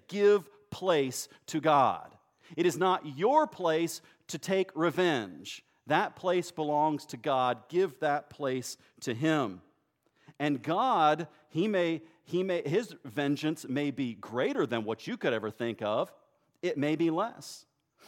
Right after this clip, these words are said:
His ven-, vengeance may not come until that person dies, but we leave it to God. We let him make that decision. We do not have the moral authority to be able to make that kind of decision ourselves.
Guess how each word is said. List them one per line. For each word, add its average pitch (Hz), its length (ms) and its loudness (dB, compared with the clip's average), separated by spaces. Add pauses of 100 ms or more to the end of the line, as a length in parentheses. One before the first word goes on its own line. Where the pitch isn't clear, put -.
(120)
His 226 220 -2
ven-, 196 240 0
vengeance 180 380 -2
may 170 160 -4
not 165 220 -2
come 151 160 -2
until 135 220 -6
that 127 160 -2
person 127 340 -8
dies, 117 600 -4 (360)
but 135 140 -2
we 120 140 -4
leave 131 320 -4
it 135 180 -10
to 117 100 -12
God. 101 560 -2 (200)
We 156 120 -2
let 151 200 2
him 175 380 0
make 147 340 -4
that 143 240 0
decision. 127 540 -6 (220)
We 208 160 0
do 240 140 0
not 180 220 2
have 175 280 0
the 143 80 0
moral 160 440 2
authority 160 720 -2
to 143 120 -8
be 147 160 -4
able 135 140 -2
to 123 80 -4
make 165 300 -4
that 143 200 -2
kind 143 220 -4
of 123 60 -8
decision 123 420 -8
ourselves. 113 640 -4